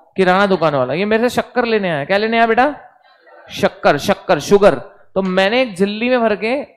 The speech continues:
है ना, पॉलीथीन में भर के इसको मैंने शुगर दे दिया। जैसे ये लेके जा रहा था, थैली फट गई, सारी शक्कर गिर गई।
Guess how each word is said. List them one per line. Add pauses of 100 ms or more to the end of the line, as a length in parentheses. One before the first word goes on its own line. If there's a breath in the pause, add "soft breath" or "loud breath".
(240)
है
ना,
पॉलीथीन
में
भर
के
इसको
मैंने
शुगर
दे
दिया। (400 soft breath)
जैसे
ये
लेके
जा
रहा
था, (680)
थैली
फट
गई, (260)
सारी
शक्कर
गिर
गई।